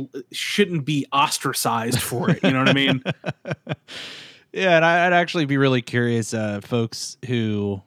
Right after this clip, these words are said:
Speaker 2: are listening, uh, other parents, you can email in the dad chronicle podcast at gmail dot com. Let me know, uh, if you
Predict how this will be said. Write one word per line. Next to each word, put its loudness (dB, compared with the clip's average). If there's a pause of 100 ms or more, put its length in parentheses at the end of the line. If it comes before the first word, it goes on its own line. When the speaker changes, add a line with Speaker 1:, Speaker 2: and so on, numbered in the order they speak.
(140)
Speaker 2:
are 0
listening, -2
uh, -8
other -6
parents, -4
you -8
can -6
email 2
in 0
the -4
dad -2
chronicle -4
podcast -4
at -8
gmail -6
dot -4
com. -6
Let -6
me -4
know, 2
uh, -8
if -12
you -4